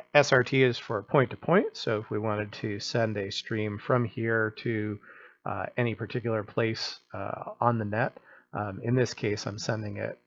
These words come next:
um, side by side with the N D I to vMix. So it's going out to our local router and then, um, coming back in, uh, locally, but just as an example. So if you look,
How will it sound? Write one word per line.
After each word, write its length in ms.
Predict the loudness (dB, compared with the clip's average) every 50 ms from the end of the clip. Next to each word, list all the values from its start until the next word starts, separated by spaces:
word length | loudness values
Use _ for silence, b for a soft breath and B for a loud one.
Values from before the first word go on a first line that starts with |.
| _
um, 440 | -8 -8 -6 -6 -8 -8 -10 -12 -12 -12 -2
side 240 | 4 6 6 6 6
by 120 | 4 2
side 420 | 2 4 2 2 2 2 -2 -2 0
with 180 | 0 0 2
the 140 | 2 0 -2
N 160 | 0 -2 -2
D 120 | -4 -4 -2
I 300 | -2 -4 -4 -6 -8 -10 -6
to 280 | -4 -2 -2 -2 -4
vMix. 400 | -4 -6 -8 -8 -8 -8 -10 -8
So 400 | -8 -4 -2 -2 0 0 -2 -2
it's 160 | -4 -6 -6
going 540 | 0 2 4 4 4 2 0 -2 -4 -6 -6 2 6
out 220 | 8 8 8 6 2
to 100 | 0 2
our 140 | 2 4
local 320 | 4 2 2 2 0 -2 2
router 460 | 6 8 8 10 10 8 8 6 6
and 300 | 4 0 0 0 0 -2
then, 380 | -2 0 0 0 -2 -4 -6 B B B B B B B B -10
um, 500 | -8 -6 -6 -6 -8 -8 -8 -10 -12 -12 _ _ _ -2
coming 260 | 0 0 2 0 -2 -2
back 320 | -2 -2 -2 -2 -2 0
in, 320 | 0 0 0 0 -2 -4 -8 _ _ -16 -14
uh, 280 | -12 -10 -10 -10 -12 -12 -14 -16 -8
locally, 500 | 0 4 6 6 6 4 4 2 2 2
but 180 | 0 -2 -6 -4
just 240 | -4 -4 -4 -4
as 120 | -6 -6 -6
an 100 | -6 -4
example. 480 | 2 4 6 6 6 6 2 -2 -2
So 260 | -2 -2 0 0 0 0
if 140 | -2 -6
you 100 | -6 -4
look, 140 | -4 -4 -6